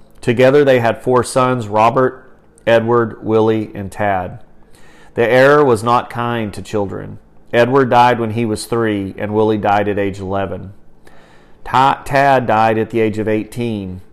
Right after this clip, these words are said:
which was six years after Lincoln's death. In eighteen sixty, Lincoln was elected president by less than forty percent of the popular vote. He gave his inaugural address knowing that Army sharpshooters were guarding him from any Confederate sympathizers.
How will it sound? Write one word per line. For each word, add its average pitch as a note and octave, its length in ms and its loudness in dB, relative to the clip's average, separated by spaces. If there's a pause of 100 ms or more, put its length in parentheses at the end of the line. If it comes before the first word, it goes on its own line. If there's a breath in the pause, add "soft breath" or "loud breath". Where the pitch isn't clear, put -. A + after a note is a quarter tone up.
(120)
which A2 240 -6
was G#2+ 220 -4
six - 300 -6
years B2+ 300 0
after G2 580 -4 (400)
Lincoln's G2+ 480 -8
death. F#2 380 -10 (2000 loud breath)
In B2 100 0
eighteen C#3+ 400 0
sixty, D3 400 0
Lincoln A#2+ 320 -2
was A2+ 160 0
elected A#2 380 0
president A#2 480 -2
by G#2+ 120 0
less G#2+ 280 -2
than F#2+ 120 -6
forty A#2 360 -2
percent A2+ 800 -8 (260)
of G#2+ 80 -2
the G#2+ 80 2
popular G#2 460 -2
vote. G2 400 -4 (580 soft breath)
He B2 140 0
gave B2+ 260 4
his C3 140 2
inaugural C3 500 2
address B2 400 2
knowing A2+ 300 0
that G#2+ 140 -4
Army A#2 300 -4
sharpshooters G#2+ 720 -2
were G#2 120 -4
guarding A2 440 0
him A2 320 -2
from G#2 200 -6
any A2 240 -6
Confederate G2+ 600 -4
sympathizers. F#2+ 800 -8